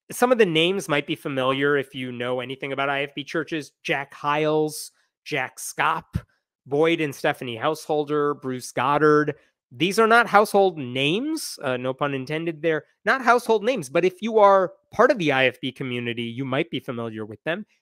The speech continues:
And if you followed, like, fundamentalist Christians for years, you've definitely heard of some of these people. Um, they also,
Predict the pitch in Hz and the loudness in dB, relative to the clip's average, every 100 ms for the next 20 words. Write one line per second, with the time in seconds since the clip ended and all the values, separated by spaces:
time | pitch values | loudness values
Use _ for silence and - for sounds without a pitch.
0 | _ 151 160 160 - 165 170 208 156 170 | _ -6 -4 -8 -2 0 2 4 2 2
1 | 190 139 123 156 143 139 135 135 127 - | -2 -4 -4 -4 -2 -2 -4 -8 -10 -6
2 | 165 - - 156 139 165 - 214 - 135 | -4 -4 -2 -2 -2 -6 -14 -16 -8 -6
3 | 113 113 135 170 - _ _ 139 170 220 | -6 -6 -6 -8 -16 _ _ -12 0 0
4 | 226 220 165 135 127 - - 139 - 123 | 2 -4 -2 -4 -4 -6 -4 -4 -4 -10
5 | 117 107 - 107 - _ _ _ _ _ | -12 -16 -18 -18 -20 _ _ _ _ _
6 | _ _ 147 143 143 160 208 220 - 214 | _ _ -6 -6 -2 2 4 4 6 10
7 | 180 160 | 10 8